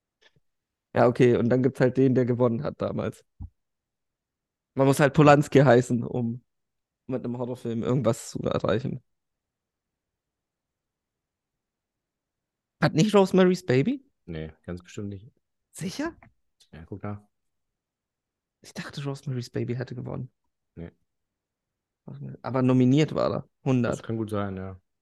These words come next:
Speaker 2: Weil er war bestimmt nominiert, aber ich weiß nicht mal, ob der Film nominiert.
Speaker 1: Ah nee, beste Nebendarstellerin hat er gewonnen.
Speaker 2: Mhm.
Speaker 1: Ja, und halt für ihn, ja,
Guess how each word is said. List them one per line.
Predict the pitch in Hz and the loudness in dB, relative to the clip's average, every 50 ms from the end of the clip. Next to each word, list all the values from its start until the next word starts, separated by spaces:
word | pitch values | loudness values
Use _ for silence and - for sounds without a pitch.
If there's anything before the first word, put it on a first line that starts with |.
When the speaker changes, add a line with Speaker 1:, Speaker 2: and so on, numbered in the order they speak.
| _ _ _ _ _ _ _ _ _ _ _ _ _ | _ _ _ _ _ _ _ _ _ _ _ _ _
Speaker 2:
Weil | - 67 - | -14 -12 -10
er | - 92 95 | -8 -8 -6
war | 92 87 | -6 -8
bestimmt | 90 90 - 95 90 | -8 -10 -12 -12 -10
nominiert, | 90 90 92 92 92 92 92 _ _ | -10 -10 -10 -10 -12 -14 -16 _ _
aber | 95 95 90 90 | -18 -18 -18 -16
ich | 85 - | -14 -14
weiß | 92 101 | -10 -8
nicht | 107 98 | -6 -6
mal, | 95 | -6
ob | 92 | -8
der | - 95 90 | -10 -14 -14
Film | - 104 101 | -12 -10 -10
nominiert. | 98 92 87 87 95 104 - _ _ _ _ _ _ _ _ _ _ _ _ _ _ _ _ _ _ _ _ _ _ _ _ _ _ _ _ _ _ _ _ _ _ _ _ _ _ _ _ _ _ _ _ _ _ _ _ _ _ _ _ _ _ _ _ _ _ _ _ _ _ _ _ _ _ _ _ _ _ _ _ _ _ _ _ _ _ _ _ _ _ _ _ _ _ _ _ _ _ _ _ _ _ _ _ - | -10 -10 -10 -12 -16 -18 -20 _ _ _ _ _ _ _ _ _ _ _ _ _ _ _ _ _ _ _ _ _ _ _ _ _ _ _ _ _ _ _ _ _ _ _ _ _ _ _ _ _ _ _ _ _ _ _ _ _ _ _ _ _ _ _ _ _ _ _ _ _ _ _ _ _ _ _ _ _ _ _ _ _ _ _ _ _ _ _ _ _ _ _ _ _ _ _ _ _ _ _ _ _ _ _ _ -4
Speaker 1:
Ah | - 147 | 0 2
nee, | 170 170 147 | 2 2 4
beste | - 135 135 - - | 2 2 0 2 2
Nebendarstellerin | 135 139 156 160 143 120 110 101 - - 110 104 110 120 113 117 | 2 2 4 2 4 2 2 0 -2 -2 -4 -4 -4 -4 -6 -6
hat | 123 - - | -6 -6 -6
er | 117 113 117 | -6 -6 -6
gewonnen. | 117 113 - 113 127 127 - _ - - - - _ _ _ _ _ _ _ _ _ _ _ _ _ _ _ _ _ _ _ _ _ _ _ _ _ _ _ - | -8 -8 -8 -8 -8 -10 -12 _ -20 -20 -20 -20 _ _ _ _ _ _ _ _ _ _ _ _ _ _ _ _ _ _ _ _ _ _ _ _ _ _ _ -8
Speaker 2:
Mhm. | 104 87 92 120 127 - _ _ _ _ _ _ _ _ _ _ _ _ _ _ _ _ _ _ _ _ _ _ _ _ _ _ _ _ _ _ _ _ _ _ _ _ _ _ _ _ _ _ _ _ _ _ _ _ _ _ _ _ _ _ _ _ _ _ _ _ _ _ _ _ _ _ _ _ _ _ | -8 -6 -6 -6 -8 -10 _ _ _ _ _ _ _ _ _ _ _ _ _ _ _ _ _ _ _ _ _ _ _ _ _ _ _ _ _ _ _ _ _ _ _ _ _ _ _ _ _ _ _ _ _ _ _ _ _ _ _ _ _ _ _ _ _ _ _ _ _ _ _ _ _ _ _ _ _ _
Speaker 1:
Ja, | - 139 139 127 | -2 0 2 2
und | - 123 117 127 | 2 0 0 0
halt | 123 120 - | -2 -2 -2
für | - 127 | 0 -2
ihn, | - - 127 143 156 165 170 175 185 185 175 - | -2 0 0 0 2 2 4 4 4 2 2 2
ja, | - 135 127 120 131 | 2 0 0 0 -2